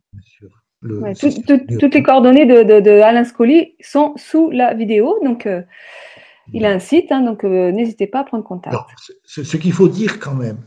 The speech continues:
Speaker 1: ne surtout pas faire de traitement homéopathique ou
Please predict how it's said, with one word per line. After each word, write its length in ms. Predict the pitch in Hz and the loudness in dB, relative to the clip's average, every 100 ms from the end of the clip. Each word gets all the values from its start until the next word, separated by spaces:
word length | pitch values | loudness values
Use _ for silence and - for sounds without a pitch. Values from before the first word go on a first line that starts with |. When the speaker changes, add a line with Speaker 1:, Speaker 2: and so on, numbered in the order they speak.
| - | -8
Speaker 1:
ne 140 | 143 135 | -2 -2
surtout 640 | - - - 330 - 202 | -4 -10 -4 -4 -4 -12
pas 340 | - 123 - - | -8 -10 -10 -12
faire 180 | 131 110 | -10 -8
de 100 | 113 | -8
traitement 680 | - 170 165 160 151 127 - _ _ _ 151 | -6 -6 -4 -4 -4 -6 -14 _ _ _ -6
homéopathique 800 | 139 135 131 117 110 127 123 - 107 | -2 -2 -2 -4 -6 -8 -10 -10 -16
ou 400 | 95 101 101 | -16 -16 -18